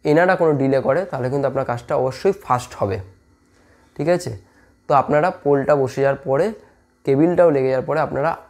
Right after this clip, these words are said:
আবার কিন্তু করে রিমাইন্ড করবেন। আপনাদেরকে তিন চারবার রিমাইন্ড করতে হবে। আপনাদেরকে হয়তো একটুখানি অফিসে যেতে হবে বারবার করে,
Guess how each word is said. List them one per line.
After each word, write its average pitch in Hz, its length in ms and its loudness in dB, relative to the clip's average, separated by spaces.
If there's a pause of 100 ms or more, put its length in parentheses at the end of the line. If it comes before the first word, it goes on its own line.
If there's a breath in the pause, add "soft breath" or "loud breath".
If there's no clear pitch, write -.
(100)
আবার 135 260 0
কিন্তু 147 220 -2
করে 143 160 0
রিমাইন্ড 120 340 0
করবেন। 117 380 -6 (200)
আপনাদেরকে 131 440 -2
তিন 131 180 0
চারবার 139 380 2
রিমাইন্ড 139 380 2
করতে 131 280 -6
হবে। 143 240 -2
আপনাদেরকে 139 420 -4
হয়তো 143 180 -2
একটুখানি 147 360 0
অফিসে 147 380 -2
যেতে 131 280 0
হবে 160 200 2
বারবার 117 320 2
করে, 127 280 -4